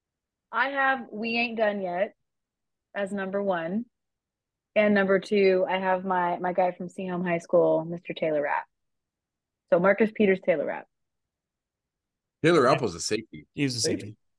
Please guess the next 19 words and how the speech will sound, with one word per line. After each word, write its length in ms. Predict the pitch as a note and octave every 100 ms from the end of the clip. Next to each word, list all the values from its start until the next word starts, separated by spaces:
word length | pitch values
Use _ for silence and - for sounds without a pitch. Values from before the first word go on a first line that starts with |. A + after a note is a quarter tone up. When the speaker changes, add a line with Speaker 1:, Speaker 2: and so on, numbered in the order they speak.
| _ _ -
Speaker 1:
Well, 340 | C4+ C#4 C#4
that's 300 | B3+ D#4 -
what 180 | C#4+ B3
J 220 | B3+ B3+
Cap 280 | C4 A3+ A3
told 160 | A3+ G#3
me. 140 | G#3
He's 140 | G3+
like, 140 | G3+ G3
"No, 140 | F#3+
he 140 | G3 F#3+
was 120 | F#3
a 40 |
corner." 460 | F#3 E3+ D3+ G2 E3
So 100 | -
shout 200 | - E3
out 100 | E3
J 120 | D#3+ -
Cap. 180 | A#1+